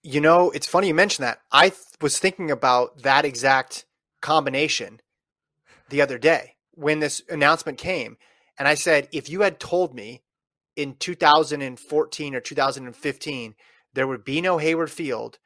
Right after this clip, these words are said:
and there would be no Pac-twelve, I would have thought you lost it. I would have thought you were crazy." Like, that just did, like, you think you can count on some of these. Now, I know there's a new Hayward Field. I get it.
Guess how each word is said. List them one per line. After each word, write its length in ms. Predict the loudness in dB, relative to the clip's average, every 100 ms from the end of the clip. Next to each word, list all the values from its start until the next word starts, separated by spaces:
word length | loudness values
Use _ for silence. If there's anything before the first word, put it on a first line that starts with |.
| _ _ _ -12
and 100 | -2
there 100 | -2
would 140 | -2
be 160 | -2 -2
no 160 | 0 -2
Pac-twelve, 1040 | -2 -2 -2 -2 0 4 4 0 -10 -16 _ _ _ _ -4
I 80 | -2
would 120 | 0
have 80 | 0
thought 300 | 2 2 0 _ _ _ _ _ _ _ _ _ _ _ _
you 160 | -8
lost 360 | 0 0 0 -6
it. 100 | -18 _ _ _ -4
I 60 |
would 80 | -2
have 80 | 2
thought 180 | 0 0
you 60 |
were 80 | -6
crazy." 540 | -4 -4 -4 -6 -14 _ _
Like, 100 | -4
that 140 | 0 0
just 140 | 0
did, 180 | -4 0
like, 160 | 0 0
you 160 | -12
think 340 | -6 -2 -2 -4
you 80 |
can 160 | -10 -10
count 400 | -4 0 0 0 -10 -20 _ _
on 140 | -10 -4
some 220 | -4 -4
of 100 | -6
these. 540 | -6 -6 -4 -8 -10 _ _ _ _ -10
Now, 100 | -6
I 80 | -6
know 220 | -6 -8
there's 200 | -10 -16
a 60 | -16
new 140 | -12
Hayward 260 | -10 -12 -12
Field. 300 | -16 -16 -12
I 120 | -12
get 180 | -10 -12
it. 140 | -12